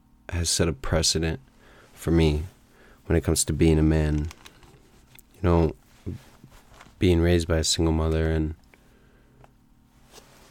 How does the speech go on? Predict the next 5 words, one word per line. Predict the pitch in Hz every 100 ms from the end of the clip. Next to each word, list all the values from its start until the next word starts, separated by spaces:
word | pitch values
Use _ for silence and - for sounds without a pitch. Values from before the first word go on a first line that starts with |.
| - -
it's, | 85 - - - - - - - - _ _ _ _ _ -
it's | - -
important | 85 - 87 82 87
to | 82
have | 78 78 76 69 -